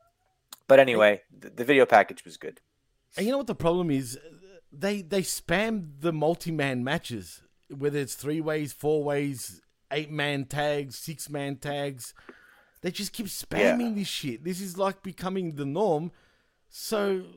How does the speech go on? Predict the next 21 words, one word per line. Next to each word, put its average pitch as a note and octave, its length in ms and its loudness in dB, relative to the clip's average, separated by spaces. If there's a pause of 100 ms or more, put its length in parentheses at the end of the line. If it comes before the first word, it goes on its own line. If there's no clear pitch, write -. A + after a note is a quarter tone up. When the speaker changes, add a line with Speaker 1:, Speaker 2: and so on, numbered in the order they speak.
(600)
Speaker 2:
why, G#3 460 -4
Speaker 1:
It's B3+ 200 6
as D#3+ 140 10
Speaker 2:
like, E3+ 80 6
Speaker 1:
if - 120 2
Speaker 2:
I - 80 0
Speaker 1:
Teddy D#3 260 10
Long B2+ 360 8
legitimately A2+ 840 0
is G2 160 0
booking F#2 340 -6
a E2+ 80 -10
show. - 340 -6 (460)
Everything A#2+ 580 4
is G2+ 120 -4
a G2+ 60 -2
Speaker 2:
<laughs> G2 100 0
Speaker 1:
multi-man F#2 320 2
Speaker 2:
Player. F#3 280 2
Speaker 1:
match. - 380 -8 (300)
Speaker 2:
<laughs> C#3+ 240 -10